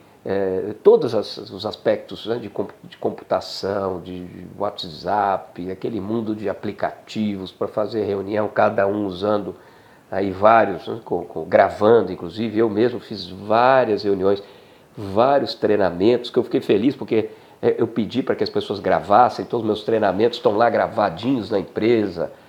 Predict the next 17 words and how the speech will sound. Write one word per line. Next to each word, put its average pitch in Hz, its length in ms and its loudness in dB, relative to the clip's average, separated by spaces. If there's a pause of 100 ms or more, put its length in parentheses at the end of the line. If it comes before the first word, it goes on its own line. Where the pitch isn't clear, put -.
(260)
É, 135 80 4
algumas 113 300 2
pessoas, - 280 0
algumas 110 280 0
empresas 117 300 -2
ficaram, 117 320 4
fizeram 110 360 2
assim 101 260 -2
vários 120 320 2
módulos 101 540 4
dos 95 160 -10
meus 98 280 -2
treinamentos, 95 640 0
editaram, 104 760 2
ficou - 200 -6
uma 139 140 -2
coisa 123 320 0